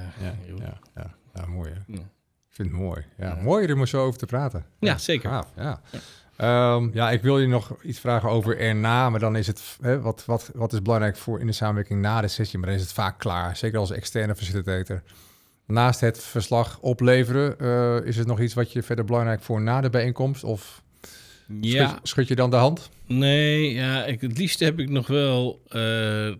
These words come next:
Speaker 2: nog een keer napraten over wat heb je gezien in de groep, hè? Dus
Speaker 1: Mhm.
Speaker 2: ik zie dingen. Ehm, eh, maar het is ook goed om terug te horen feedback over mijn eigen handelen.
Speaker 1: Ja.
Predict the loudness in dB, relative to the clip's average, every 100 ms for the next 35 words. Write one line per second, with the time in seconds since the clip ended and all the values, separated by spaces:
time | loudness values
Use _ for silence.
0 | -8 -8 -8 -4 -2 0 0 0 0 0
1 | 0 -2 -2 -2 -2 -2 -2 -4 -4 -8
2 | -6 -6 -4 -4 -4 -6 -8 -10 -10 -10
3 | -10 -8 -2 0 0 0 -2 -2 -2 -4
4 | -8 _ _ _ _ _ _ _ _ _
5 | -10 -6 -4 -4 -4 -4 -4 -4 -4 -8
6 | -12 _ _ _ _ -14 -12 -10 -10 -10
7 | -10 -6 -6 -4 -6 -4 -8 -4 -4 -2
8 | -4 -8 -8 -6 -2 -2 -2 -4 -4 -4
9 | -4 -4 -6 -8 -6 -6 -8 -10 -10 -6
10 | -8